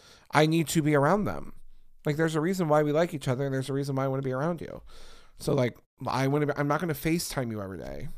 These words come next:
Like, that's not gonna happen. Anyway. Um, but it's just, it's so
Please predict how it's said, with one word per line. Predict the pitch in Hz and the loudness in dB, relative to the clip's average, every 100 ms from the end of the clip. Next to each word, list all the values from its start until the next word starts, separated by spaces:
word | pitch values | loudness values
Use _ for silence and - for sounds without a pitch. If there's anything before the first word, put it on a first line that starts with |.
| - | -6
Like, | 147 139 | -4 -2
that's | 143 - | -2 -2
not | 170 | -4
gonna | 156 | -2
happen. | 131 117 - - - - | -2 -2 -8 -20 -14 -8
Anyway. | 117 - - - - - - - | -8 -8 -16 -20 -20 -20 -20 -2
Um, | 147 131 117 113 117 - _ _ _ _ _ _ _ _ _ - _ - | 2 4 2 -6 -10 -14 _ _ _ _ _ _ _ _ _ -20 _ -8
but | 156 160 | -2 -2
it's | 151 - | -2 -6
just, | 160 - | -6 -6
it's | 151 - | -6 -2
so | - - 139 151 160 185 | 0 2 4 4 2 -2